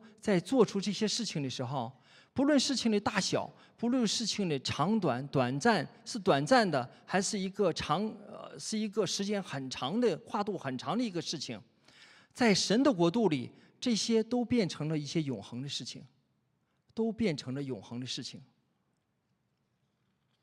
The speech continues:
这个呢，就是传福音中我们可以领受一个生命的价值。在这里头呢，在传福音的过程中，我们就看到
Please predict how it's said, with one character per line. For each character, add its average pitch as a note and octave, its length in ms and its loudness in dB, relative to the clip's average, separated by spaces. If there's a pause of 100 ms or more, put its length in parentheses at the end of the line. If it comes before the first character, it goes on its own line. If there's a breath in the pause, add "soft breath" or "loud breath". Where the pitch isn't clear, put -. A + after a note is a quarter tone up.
(2250 soft breath)
这 C4 120 6
个 A3+ 100 8
呢， F#3 220 6 (280)
就 A3 100 2
是 F3 180 2
传 E3 240 2
福 F3+ 140 -2
音 F#3+ 180 2
中 F#3+ 300 2 (240 loud breath)
我 C3+ 140 -2
们 D3+ 100 0
可 D3 160 -2
以 D3 80 4
领 C3 260 -2
受 C#3+ 360 -2
一 B2+ 120 -6
个 B2 160 -6
生 F3+ 300 0
命 E3+ 160 2
的 A#2 60 -2
价 A#2 200 -4
值。 - 240 -8 (600 soft breath)
在 F#3 140 4
这 G3 140 8
里 D3 160 4
头 C3+ 180 -2
呢， C#3 160 0
在 D3 180 0
传 D3+ 240 0
福 G3+ 120 -2
音 G3+ 140 2
的 G3 80 2
过 D#3+ 160 0
程 C3+ 220 -4
中， D3 220 -2
我 A#2+ 60 -4
们 C#3 120 -2
就 G3+ 100 -6
看 G#3 240 -2
到 C3+ 220 -2